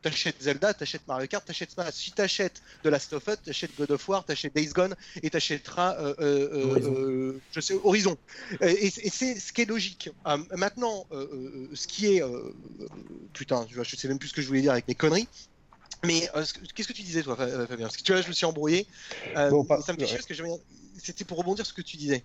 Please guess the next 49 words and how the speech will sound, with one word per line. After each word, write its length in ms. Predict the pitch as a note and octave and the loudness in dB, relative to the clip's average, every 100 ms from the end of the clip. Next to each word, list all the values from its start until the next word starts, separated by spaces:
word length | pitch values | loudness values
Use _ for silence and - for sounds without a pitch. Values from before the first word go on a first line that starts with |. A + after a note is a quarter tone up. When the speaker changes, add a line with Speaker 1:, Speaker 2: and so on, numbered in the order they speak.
| - | -6
Speaker 2:
C'était 300 | - C#3+ D#3 | -12 -6 2
Speaker 3:
Mais 80 | D3 | 4
Speaker 2:
sur 100 | D#3 | 6
Speaker 3:
c'était 180 | D3+ D3+ | 6 6
Speaker 2:
Uncharted. 360 | - F3 C#3+ - - - - | 4 4 2 2 -8 -20 0
Speaker 3:
Ouais, 180 | C3+ C3+ | 4 4
c'était 180 | - G3+ | 4 2
Speaker 1:
Oui, 80 | C3+ | 4
sur 220 | D3+ A#3+ | 6 6
Speaker 3:
Miyazaki 60 | |
qui 60 | A3+ | 4
avait 120 | C#3+ | 2
la 60 | C3 | 2
Speaker 1:
Uncharted, 80 | C3+ | 2
Speaker 3:
parole 180 | C#3 | 4
sur 80 | G3 | 4
Speaker 1:
pardon. 140 | F#3 E3 | 2 0
Speaker 3:
Uncharted, 360 | B2 - D3 | -4 -2 -2
qui 120 | - | -2
faisait 120 | C3 C3+ | -2 0
Nav-, 280 | B2 B2 | 0 0
qui 100 | A2+ A2 | -2 -4
faisait 100 | G#2 | -4
tout. 240 | - F3 E3 - | 4 4 4 2
Speaker 1:
Et 120 | E3+ - | 2 2
moi, 120 | A#3 | 2
Speaker 3:
Et, 20 | |
Speaker 1:
je 60 | G#3 | 2
veux 60 | |
Speaker 3:
euh, 40 | F#3+ | 0
Speaker 1:
te 60 | |
poser 240 | F#3+ G3 G3 | -2 0 2
la 60 | |
question 260 | F#3+ F#3+ C#4 | 0 -4 -6
si 160 | - F#3 | -8 -4
Sony 180 | - | -4
Speaker 3:
mais 60 | A#3 | 0
Speaker 1:
n'a 80 | F#3+ | 0
Speaker 3:
mais 60 | |
Speaker 1:
pas 60 | A#2 | 2
Speaker 3:
tout 40 | A#2+ | 0
le 20 | |
Speaker 1:
ça, 60 | - | -2
Speaker 3:
monde. 60 | |
Speaker 1:
parce 140 | A#2+ - | -4 -2
que 220 | F#3+ F3 - - - - - - | -2 -2 -8 -20 -20 -20 -14 0
God 180 | A3 G3 | 2 2
of 200 | F3+ - | 0 0
War 320 | F3 C4 | -2 -2